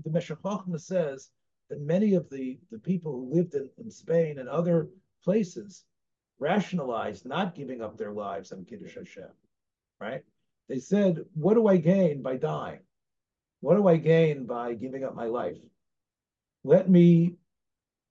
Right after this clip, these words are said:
live like a Christian. Let me openly accept Jesus." And then, she is Nittelnacht,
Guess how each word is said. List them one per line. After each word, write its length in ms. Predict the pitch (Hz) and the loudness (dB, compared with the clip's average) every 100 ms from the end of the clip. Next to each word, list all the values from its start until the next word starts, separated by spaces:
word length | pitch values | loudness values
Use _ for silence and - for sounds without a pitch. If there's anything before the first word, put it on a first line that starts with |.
| _ - | _ -8
live 300 | 123 165 165 | 4 6 6
like 180 | 165 151 | 4 2
a 60 | |
Christian. 520 | 147 131 113 - 107 - _ _ _ _ | -8 -8 -10 -12 -18 -18 _ _ _ _
Let 160 | 123 170 | -2 2
me 240 | 180 170 - | 2 2 4
openly 560 | 165 170 165 151 143 | 4 4 -4 -4 -8
accept 420 | 127 - 156 143 _ _ | -10 -8 -6 -6 _ _
Jesus." 580 | 120 107 98 113 _ _ _ _ _ _ _ _ - | -14 -14 -14 -20 _ _ _ _ _ _ _ _ -12
And 120 | 131 | -2
then, 500 | 233 233 196 196 196 _ | 2 4 4 0 -8 _
she 80 | 143 | -20
is 360 | 139 131 127 | -16 -16 -16
Nittelnacht, 600 | 120 123 - 101 92 104 | -14 -14 -12 -12 -12 -16